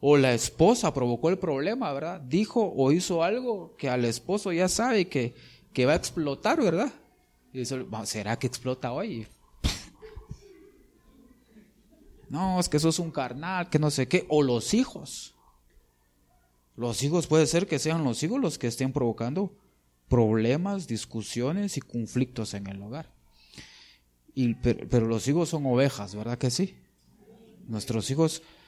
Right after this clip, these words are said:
nuestros hijos son una bendición.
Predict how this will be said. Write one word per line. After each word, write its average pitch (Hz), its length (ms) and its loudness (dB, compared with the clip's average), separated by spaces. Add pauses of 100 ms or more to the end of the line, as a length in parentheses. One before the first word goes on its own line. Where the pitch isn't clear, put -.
(500)
nuestros 120 420 2
hijos 143 220 2
son 151 160 0
una 151 220 2
bendición. 107 680 0